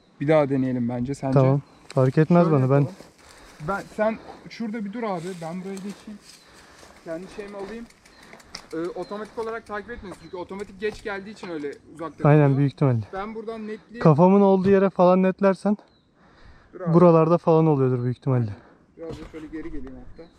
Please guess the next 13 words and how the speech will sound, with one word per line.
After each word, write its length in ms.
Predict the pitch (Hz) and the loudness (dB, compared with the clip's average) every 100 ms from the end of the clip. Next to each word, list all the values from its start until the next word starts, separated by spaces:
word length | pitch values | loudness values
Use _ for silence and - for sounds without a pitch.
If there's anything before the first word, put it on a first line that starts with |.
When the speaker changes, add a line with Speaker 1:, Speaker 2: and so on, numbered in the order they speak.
| _ - _ _ _ _ _ _ _ - - - _ _ - | _ -20 _ _ _ _ _ _ _ -20 -20 -20 _ _ -14
Speaker 1:
Tamam, 240 | 202 190 | -12 -10
ben 200 | 185 202 | -12 -12
netledim. 460 | 208 202 220 233 247 _ _ - - - - | -14 -14 -18 -16 -18 _ _ -20 -20 -20 -6
Böyle 240 | 202 226 | -6 -4
manuel 360 | 214 196 220 226 | -8 -10 -10 -10
olarak 340 | 202 165 160 | -8 -8 -10
çekelim, 420 | - 147 170 214 196 | -14 -18 -18 -18 -16
netlenmiş 480 | 175 170 170 170 | -14 -12 -14 -14
şekilde. 380 | - 156 156 170 226 - | -16 -18 -18 -16 -16 -10
Speaker 2:
Tamam. 300 | - 135 139 151 | 0 2 4 0
Speaker 1:
Geldiğinde 400 | 185 190 - 208 | -6 -12 -14 -16
sorun 220 | - 196 196 185 | -16 -16 -14 -14
yaşamayız. 300 | - 170 - | -14 -14 -16